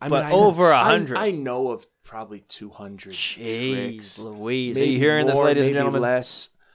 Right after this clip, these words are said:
Speaker 1: So I see, and there's so much magic that I've seen that I don't do c-, because it doesn't appeal to me, or it's too, it's like a box with Chinese symbols on it.
Speaker 2: Mm-hmm.
Speaker 1: And it's like, where, how does it, uh, that's not me.
Speaker 2: Yeah.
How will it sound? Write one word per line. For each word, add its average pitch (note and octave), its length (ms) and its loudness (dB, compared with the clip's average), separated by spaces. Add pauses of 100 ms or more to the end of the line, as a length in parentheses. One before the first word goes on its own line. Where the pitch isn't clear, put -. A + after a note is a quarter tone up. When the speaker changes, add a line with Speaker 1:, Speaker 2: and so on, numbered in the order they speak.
(100)
Speaker 1:
So B2+ 280 -2
I B2 140 -4
see, C#3 420 -6
and C3+ 120 -10
there's A#2 160 -8
so D#3 220 -6
much D3 240 -10
magic A#2+ 440 -12
that G#2+ 100 -12
I've G2+ 140 -12
seen A#2+ 380 -8
that G#2 100 -12
I G2+ 100 -10
don't G2 340 -12
do G#2+ 360 -10
c-, A2 80 -18
because G2+ 320 -20
it F#2+ 100 -18
doesn't G#2 240 -12
appeal G#2+ 360 -12
to G#2 120 -16
me, G#2 260 -14
or F#2+ 380 -12 (500)
it's - 180 -10
too, A2+ 460 -10 (320)
it's - 180 -12
like A2+ 160 -10
a G#2+ 60 -12
box G#2 480 -8
with G2 120 -16
Chinese G#2+ 440 -12
symbols G#2 440 -14
on G#2+ 220 -10
it. G#2 120 -14
Speaker 2:
Mm-hmm. A#2 80 -20 (680)
Speaker 1:
And G#2 300 -14 (800)
it's - 200 -20
like, A#2 160 -16
where, C3 260 -10
how C#3 140 -14
does B2+ 120 -18
it, - 120 -20
uh, A#2+ 60 -20 (200)
that's - 220 -18
not D3 200 -16
me. G2+ 260 -20 (600)
Speaker 2:
Yeah. A#2+ 200 -8